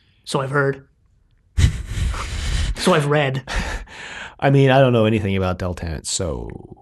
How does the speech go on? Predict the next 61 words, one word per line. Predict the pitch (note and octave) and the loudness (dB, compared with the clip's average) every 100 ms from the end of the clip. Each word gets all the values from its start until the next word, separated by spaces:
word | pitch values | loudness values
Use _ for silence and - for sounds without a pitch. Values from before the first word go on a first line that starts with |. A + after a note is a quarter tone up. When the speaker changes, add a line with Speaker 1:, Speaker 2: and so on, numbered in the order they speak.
| - - - - - - | -20 -20 -20 -20 -16 -10
Speaker 2:
I | E2 | -6
don't | E2+ A#1 - | -6 -8 -12
really | - D#2+ | -12 -10
know | E2 D2 | -8 -8
if | - | -8
I | - | -10
can | E2+ | -10
say. | F2 - E2+ E2 - _ _ _ | -10 -8 -8 -8 -12 _ _ _
If | D#3+ D#3 | 0 2
they | - D3 | 4 4
make | A#2+ A#2 - | 4 2 2
Avon | A2+ G#2 G#2 G2+ | 0 0 0 0
more | G2 G2 | 0 0
like | F#2+ F#2+ | -2 -4
Blake, | F2 F#2 F#2+ - | -4 -2 -2 -4
which | F#2 - | -8 -6
is | F#2+ - | -8 -4
what | G#2 B2 | 2 2
it | C3 | 2
sounds | B2+ - C#3 C#3+ C3+ | 0 2 4 4 4
like | A#2+ A2 | 2 0
they | G#2+ G2 | 0 -2
were | G2 | -2
planning | - - A2+ A2+ A2 G2+ | -4 -4 0 0 0 -2
to | |
do. | F2+ G2 G2 F#2+ - | -4 -2 -2 -4 -6
Speaker 1:
And | - E3 | 0 4
what | F3 | 6
Speaker 2:
Although | F3+ | 8
Speaker 1:
it | C#3+ | 8
Speaker 2:
I | |
don't | E3 | 8
Speaker 1:
seems | G3+ | 8
like | D3 | 8
Speaker 2:
know | C#3 | 6
Speaker 1:
they're | F3 | 6
doing | E3+ E3+ D#3 | 6 4 4
just | E3 D#3+ | 2 2
based | D#3+ D#3 | 2 2
on | D3 | 0
this | C#3+ | 0
episode | D3+ D3 C#3+ | -4 -4 -8
itself. | C3+ - B2 | -8 -4 0
Speaker 2:
I | |
don't | B2 C3 | 2 4
know | C3+ | 2
if | B2+ | 2
they | A#2+ | 0
fully | - A#2+ A2+ | 2 2 2
achieved | A2 A2+ A2 | 2 0 0
it | |
because | G#2+ - | -2 -4
I | A2 | -2
know | A2 | -2
Paul | - A2+ | 2 2
Darrow | G#2 G#2 G#2+ | 2 0 2
was | G#2 G2 | 0 0
super | - A2+ G#2+ G#2 | -2 -2 -2 -2
against | F#2+ G2 G2 - | -2 -4 -4 -4
that | G2 F#2 | -6 -8
because | - F#2+ | -10 -12